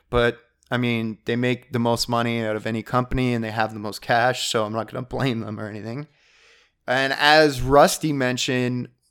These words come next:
Warren B added a shitload more shares in the first quarter, which kind of, it was, it was really funny. And, and this was another thing that really grinded my gears, because the few days before the earnings,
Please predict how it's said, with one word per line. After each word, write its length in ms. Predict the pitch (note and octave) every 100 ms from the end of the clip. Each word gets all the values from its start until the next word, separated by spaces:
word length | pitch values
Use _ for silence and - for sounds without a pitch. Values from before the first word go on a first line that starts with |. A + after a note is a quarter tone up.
| _
Warren 480 | B2 C3 C3+ C#3 B2
B 460 | A#2 D3+ D#3 C3 B2
added 320 | C3+ C3 B2
a 60 | A#2
shitload 540 | - - C3 C3 B2+
more 180 | B2 A#2+
shares 420 | - C3+ B2+ A#2+
in 60 | A#2
the 60 |
first 540 | - - C3+ B2 - -
quarter, 840 | - - C#3+ D3+ C3 A2+ G#2+ B2 - _ _ _ -
which 320 | A#2+ B2+ -
kind 380 | - D3 D3+ D3+
of, 400 | D3 C#3+ C3 B2 - - -
it 80 | E3+
was, 100 | E3+
it 80 | A3+
was 100 | G3
really 240 | C4 C#4+
funny. 460 | - C#3 C#3+ D#3+ D3+
And, 160 | C3+ C#3
and 120 | D3
this 160 | G3 F#3+
was 260 | E3+ - - - - - -
another 300 | D3+ D3 D#3
thing 240 | E3+ D#3+
that 220 | D3 C3+
really 460 | C#3+ C3+ D3 C#3+ C3+
grinded 420 | A#2+ C3+ B2+ C3
my 160 | C3 A#2+
gears, 500 | G#2+ - A2 C3 D3
because 500 | C#3 B2 D3 C3 A#2
the 260 | B2+ A#2+ A#2+ _ _ -
few 200 | - F#3+
days 360 | C#3 B2+ C3+ C#3
before 280 | C3+ D#3 C3
the 140 | A#2+
earnings, 480 | B2 A#2 C#3+ E3 D#3